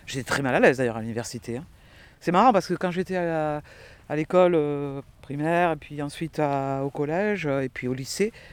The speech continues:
j'étais très, euh, au devant. C'est-à-dire je faisais des exposés, j'étais toujours en train de prendre la parole. Je me suis complètement tue arrivée à l'université.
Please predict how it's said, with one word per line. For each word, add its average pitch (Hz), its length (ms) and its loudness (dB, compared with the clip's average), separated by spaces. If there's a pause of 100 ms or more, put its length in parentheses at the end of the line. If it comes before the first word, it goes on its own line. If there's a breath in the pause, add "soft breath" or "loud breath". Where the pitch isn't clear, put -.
(220 loud breath)
j'étais 190 300 -2
très, 214 920 4
euh, 180 160 -2 (160)
au 175 100 0
devant. 180 340 8 (340)
C'est-à-dire 147 200 -2
je - 80 -6
faisais 139 140 -2
des 160 180 -6
exposés, 139 640 -6
j'étais 143 140 -8
toujours - 240 -10
en 151 80 -8
train 156 100 -6
de 156 60 -4
prendre 151 180 -6
la 135 80 -6
parole. 151 280 0 (380 loud breath)
Je 175 120 -6
me 180 40 -2
suis - 140 -8
complètement 208 420 -4
tue - 220 -6
arrivée 147 240 -6
à 131 60 -6
l'université. 127 560 -10